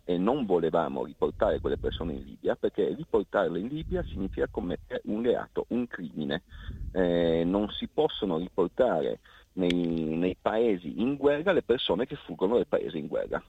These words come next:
E quindi questo, eh, aveva fatto sì che noi, eh, arrivassimo al, verso nord, siamo arrivati, diciamo, nelle acque territoriali e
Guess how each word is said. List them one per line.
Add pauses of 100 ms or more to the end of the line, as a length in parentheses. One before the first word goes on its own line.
(100)
E
quindi
questo,
eh,
aveva
fatto
sì
che
noi, (360)
eh,
arrivassimo
al,
verso
nord,
siamo
arrivati,
diciamo,
nelle
acque
territoriali
e